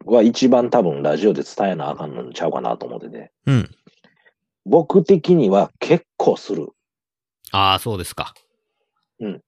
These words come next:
Speaker 1: で、しかも今回、その、えっと、推奨されてる、そのスリーディー、光造形スリーディープリンターで推奨とされてる、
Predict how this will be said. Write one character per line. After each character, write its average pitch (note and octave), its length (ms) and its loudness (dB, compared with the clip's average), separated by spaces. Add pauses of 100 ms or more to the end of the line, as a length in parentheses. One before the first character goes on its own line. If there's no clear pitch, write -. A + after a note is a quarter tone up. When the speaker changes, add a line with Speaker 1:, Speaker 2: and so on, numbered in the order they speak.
(200)
Speaker 1:
で、 A#2+ 120 4
し - 120 -6
か F#3 120 4
も C#3+ 220 2
今 D#3+ 320 -2
回、 F#2+ 440 -2
そ F#2+ 180 -10
の、 E2+ 680 -6 (540)
え - 80 -8
っ - 40 -8
と、 - 120 -12
推 F3 300 4
奨 D#3+ 280 4
さ D3+ 140 2
れ C#3 100 6
て C3+ 140 2
る、 C3+ 140 -2
そ C#3+ 180 -6
の C3+ 340 -2 (140)
ス - 160 -8
リ C#3 240 2
ー B2+ 80 -6
デ B2+ 60 0
ィ C3 180 4
ー、 - 20 -8
光 C3+ 340 0
造 C3 200 0
形 B2 100 0
ス B2 140 -6
リ B2 140 -2
ー - 20 -4
デ C3 80 -2
ィ - 20 0
ー B2 40 -6
プ C3 100 -4
リ B2 100 -4
ン G#2+ 60 -8
タ - 80 -2
ー - 20 -4
で - 60 -14
推 C#3+ 340 -2
奨 C3 320 2
と - 120 -10
さ - 140 -12
れ - 120 -8
て - 200 -8
る、 C#3 320 0